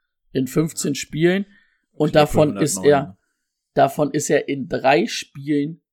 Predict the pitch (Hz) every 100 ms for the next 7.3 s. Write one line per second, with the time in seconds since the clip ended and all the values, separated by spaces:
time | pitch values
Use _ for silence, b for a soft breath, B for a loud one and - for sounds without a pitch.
0 | _ _ _ _ - 135 151 151 131 143
1 | 151 123 113 110 127 _ - 139 131 -
2 | _ _ - 151 160 - 147 143 143 139
3 | - - 131 131 135 - - - 135 -
4 | - 135 131 b b _ _ - 131 127
5 | - 127 143 - 131 120 120 139 123 -
6 | 123 131 127 - 135 127 127 - - 120
7 | 127 131